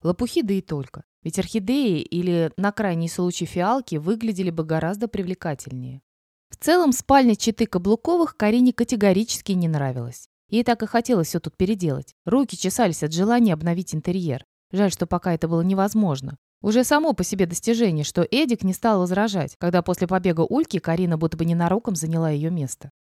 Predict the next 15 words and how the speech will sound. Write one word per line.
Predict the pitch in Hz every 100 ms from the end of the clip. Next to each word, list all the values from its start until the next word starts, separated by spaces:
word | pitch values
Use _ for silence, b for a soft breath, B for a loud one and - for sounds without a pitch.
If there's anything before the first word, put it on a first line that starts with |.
| _ _ _ _ _
Мышкой | 220 247 - 180
пробравшись | 190 190 196 175 - -
к |
кровати, | - 180 208 302 -
Карина | - 165 214 190
присела | 180 - 190 170
на | 156
свою | - 170 156
половину, | 156 156 160 254 233 147
сняла | - 160 160
тапочки | 147 170 233 156 - 156
и | -
начала | 160 156 165 180
осторожно | 226 - 156 151 160
укладываться. | 160 - 165 139 127 - -